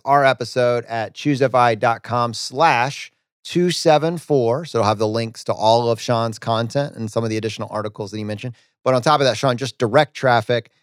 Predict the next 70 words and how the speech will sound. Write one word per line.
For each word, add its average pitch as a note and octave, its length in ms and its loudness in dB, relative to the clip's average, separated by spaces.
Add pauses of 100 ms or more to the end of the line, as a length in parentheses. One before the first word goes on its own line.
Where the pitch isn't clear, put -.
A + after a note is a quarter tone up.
(120)
because A2+ 480 2
you A#2 380 -2 (100)
wrote, A#2+ 260 4
you A#2 100 -6
know, G#2 120 -2
this A#2 200 -2
is G2 120 -8
ready B2+ 180 4
to A2 80 -2
go. A#2+ 180 4
It's G#2+ 200 -6
live. B2 480 2
People A2+ 260 -4
wanna G#2+ 280 -2
go, A2 120 -6
just F#2+ 140 -14
go A#2 100 -2
check A#2 180 0
it A2+ 80 2
out A2 120 -2
directly, A2 360 -2
or G#2+ 60 -4
maybe A2 220 -4
there's G#2 180 -4
additional G#2+ 440 -6
articles A2 540 -2 (240)
that - 80 -20
you A#2+ 120 -14
mentioned A2 380 -8
that G#2 100 -6
you're G#2+ 80 -8
gonna G#2 140 -8
have G#2+ 180 -8
linked G#2+ 240 -10
up G#2+ 160 -6
in G#2+ 80 -8
that G#2 180 -4
as G2+ 140 -8
well. A2 260 0
If G2+ 80 -6
they A2+ 120 -4
wanna G#2+ 200 -8
just - 140 -16
go G#2 120 -2
directly A2+ 440 0
to - 120 -10
your A2 80 -4
site, A2+ 360 0 (340)
find A2 200 0
out G2+ 160 -6
more, G#2+ 280 -4
get G2+ 180 -10
started G#2 340 -4
on F#2+ 160 -10
this G#2+ 240 -6
or F#2+ 80 -4
all G2 120 -2
the G2+ 100 -4
other F#2+ 160 -6
content G#2 380 -12
that G#2 100 -14
was F#2 120 -14
referenced, G#2+ 520 -4
how B2 240 -2
do A2 80 -8
you A2 80 -6
suggest G#2 340 -6
they G2 80 -4
do E2+ 140 -12
that? D2 160 -20